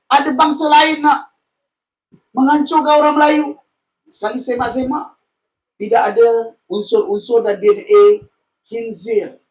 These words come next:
di dalam ham yang dijual di Indonesia Melaya tersebut. Kerosakan dah berlaku. Dan bagi ruang untuk kerajaan ambil tindakan.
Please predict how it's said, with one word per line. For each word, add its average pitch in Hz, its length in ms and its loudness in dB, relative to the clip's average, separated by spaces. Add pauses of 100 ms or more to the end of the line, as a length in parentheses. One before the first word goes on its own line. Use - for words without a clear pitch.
(360)
di - 80 -8
dalam 202 560 -2 (240)
ham 233 240 -2
yang 185 160 -10
dijual 180 480 -4 (160)
di 190 160 -14
Indonesia 170 240 -16
Melaya 147 320 -6
tersebut. - 320 -20 (880)
Kerosakan 320 560 -2
dah 294 80 0
berlaku. 302 480 -6 (1900)
Dan 311 160 -4
bagi 311 300 0
ruang 262 400 0
untuk 262 160 -6
kerajaan 269 420 -2
ambil 262 160 -6
tindakan. 302 560 -4